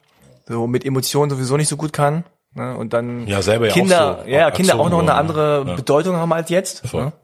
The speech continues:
Speaker 1: ne? Äh, und man hat auch aber jetzt, glaub ich, eine andere Bindung zu seinen Kindern als die damals.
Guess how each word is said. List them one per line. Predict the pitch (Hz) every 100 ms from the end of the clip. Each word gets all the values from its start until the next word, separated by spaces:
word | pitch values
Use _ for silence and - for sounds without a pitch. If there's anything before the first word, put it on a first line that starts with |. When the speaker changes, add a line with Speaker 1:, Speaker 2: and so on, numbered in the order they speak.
| _
Speaker 1:
ne? | 113 113
Äh, |
und | 113 113
man | 117
hat | 127 120
auch | 120
aber | 123
jetzt, | 127 - -
glaub | 131
ich, | 131
eine | 123
andere | 131
Bindung | 117 - 147 160 156
zu | -
seinen | 151 147 147 147 -
Kindern | 151 151
als | 127 123 -
die | - 135 131
damals. | 117 135 165 190